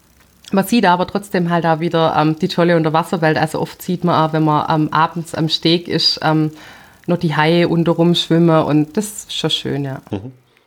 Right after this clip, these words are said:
Speaker 2: Ja, erz-, erzähl noch ein bisschen vom, vom Tauchen und so. Ich weiß, dass, also ich, ich hab absolut keine Ahnung davon und ich hab's noch nie gemacht.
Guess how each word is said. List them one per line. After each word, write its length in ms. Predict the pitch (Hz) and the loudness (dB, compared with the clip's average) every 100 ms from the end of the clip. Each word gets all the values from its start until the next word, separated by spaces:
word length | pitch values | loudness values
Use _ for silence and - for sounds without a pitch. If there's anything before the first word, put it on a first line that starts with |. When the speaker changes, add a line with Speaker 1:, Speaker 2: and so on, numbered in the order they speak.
| _ | _
Speaker 2:
Ja, 100 | 107 | -2
erz-, 220 | 104 123 - | 0 -2 -2
erzähl 300 | 139 - 196 | -2 0 -2
noch 120 | 170 | -2
ein 80 | 165 | -2
bisschen 260 | - 135 | 0 0
vom, 540 | 120 120 113 113 113 110 | 0 -2 0 0 -2 -4
vom 260 | - 104 | -4 -4
Tauchen 440 | - 104 139 127 101 | 0 0 2 0 -2
und 140 | 95 | -2
so. 100 | 101 | 0
Ich 140 | 92 | 2
weiß, 240 | 101 113 - | 2 2 2
dass, 280 | 101 - - | 0 0 -2
also 200 | 92 101 | 0 2
ich, 240 | 120 - 127 | 0 -6 -6
ich 120 | 120 | -4
hab 160 | 110 | -2
absolut 340 | 113 - 113 104 | -2 -2 -4 -4
keine 280 | - 104 92 | -2 -2 0
Ahnung 240 | 104 135 | 0 2
davon 360 | 131 123 135 131 | 2 2 0 0
und 120 | 110 | -2
ich 100 | 98 | -4
hab's 160 | 107 - | -4 -2
noch 80 | 104 | -2
nie 160 | 120 | 0
gemacht. 420 | 120 104 113 - | 0 0 0 -2